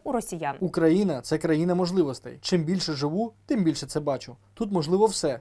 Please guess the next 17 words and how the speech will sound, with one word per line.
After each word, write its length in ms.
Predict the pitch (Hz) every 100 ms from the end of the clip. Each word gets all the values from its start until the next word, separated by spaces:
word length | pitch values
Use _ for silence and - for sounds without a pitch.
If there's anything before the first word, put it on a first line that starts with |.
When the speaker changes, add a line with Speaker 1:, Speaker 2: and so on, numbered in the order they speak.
| -
Speaker 2:
Раз 280 | 170 214 -
з 100 | 151
нуля 220 | 160 196
зробили 400 | 175 160 165 202
тисячі 420 | 180 196 196 -
дронів. 420 | 190 196 160 127 117 _ _
Хто 160 | - 226
міг 160 | 233 202
про 120 | 214
таке 220 | 196 220
подумати 440 | 220 214 208 156
два 160 | 139 143
роки 200 | 147 -
тому? 320 | 190 160 123 -
Наша 240 | 170 -
сильна 280 | 196 196 156
сторона 440 | - 139 143 190